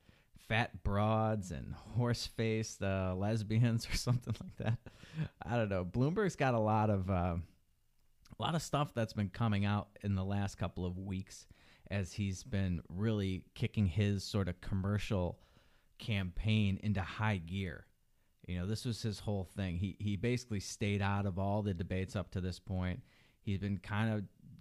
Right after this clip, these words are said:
keeping a low profile. Then he decided officially to get in, and he's just been running these ads constantly and spending a ton of money. Four hundred million dollars so far last time I heard.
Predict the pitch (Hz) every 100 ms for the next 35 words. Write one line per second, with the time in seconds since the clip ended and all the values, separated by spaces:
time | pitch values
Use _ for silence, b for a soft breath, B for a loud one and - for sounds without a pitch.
0 | 127 - 113 113 110 104 107 - 110 104
1 | - 101 101 98 92 95 110 104 107 -
2 | 104 107 101 - 110 - 113 101 - 95
3 | 110 104 95 95 95 90 b b b b
4 | b b _ 104 98 98 98 98 - 107
5 | - 107 - 104 92 110 110 98 95 101
6 | 120 95 87 - 110 120 120 - - 120
7 | - 98 - - 127 123 110 110 - 107
8 | 110 - - - 113 143 113 82 95 95
9 | 95 - _ _ _ _ _ 117 131 151
10 | 127 101 113 110 98 98 101 95 90 -
11 | 104 90 - 101 87 90 95 92 - 95
12 | 92 78 78 95 85 71